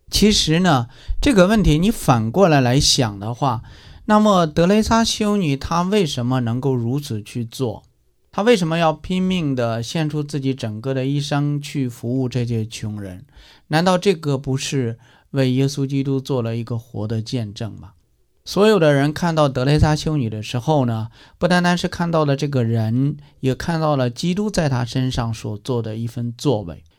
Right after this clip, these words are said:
所以这个难道就不是一种传教吗？只是我们说传教的方式可能在新的一个时代，我们需要有所改变了。在这一个问题里边，同样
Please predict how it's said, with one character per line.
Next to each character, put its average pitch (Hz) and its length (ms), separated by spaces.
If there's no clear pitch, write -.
所 - 180
以 208 100
这 240 200
个 165 100
难 131 220
道 143 160
就 139 100
不 139 160
是 139 140
一 139 100
种 113 240
传 113 320
教 127 240
吗？ 95 220
只 151 160
是 143 160
我 147 160
们 117 180
说 147 300
传 135 320
教 156 160
的 139 100
方 202 320
式 147 300
可 113 220
能 120 180
在 117 380
新 147 320
的 117 180
一 120 140
个 120 160
时 110 400
代， 123 320
我 113 100
们 107 180
需 139 160
要 120 200
有 107 200
所 117 220
改 92 240
变 120 340
了。 - 100
在 214 160
这 226 220
一 - 20
个 202 160
问 220 300
题 - 180
里 98 240
边， 127 400
同 131 280
样 175 340